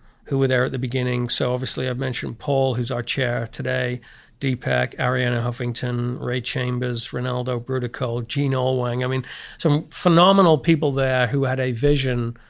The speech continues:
for what this thing could become. My job was really to bring it to life. So it was everything from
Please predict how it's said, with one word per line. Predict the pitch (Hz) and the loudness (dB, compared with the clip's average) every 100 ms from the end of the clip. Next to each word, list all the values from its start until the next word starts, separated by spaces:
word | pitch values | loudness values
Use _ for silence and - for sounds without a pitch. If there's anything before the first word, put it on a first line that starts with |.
| - - - | -20 -20 -18
for | - - 135 127 127 123 120 - | -8 2 4 4 2 2 2 -2
what | 156 127 | -4 -2
this | 123 - | -2 -2
thing | 131 | -2
could | 117 123 | -2 -4
become. | 123 117 - 180 127 | -6 -6 0 0 2
My | 135 | 0
job | 127 139 127 | 2 2 2
was | 120 | 0
really | 135 127 | -4 -4
to | - | -4
bring | 139 123 | -2 -2
it | 120 | -4
to | 127 | -4
life. | 131 127 - - _ - - - - | -4 -4 -8 -16 _ -20 -20 -20 -12
So | - 160 147 135 | -4 2 4 4
it | |
was | 139 | 6
everything | 156 151 135 131 | 6 6 4 2
from | - 139 127 123 | 4 2 4 0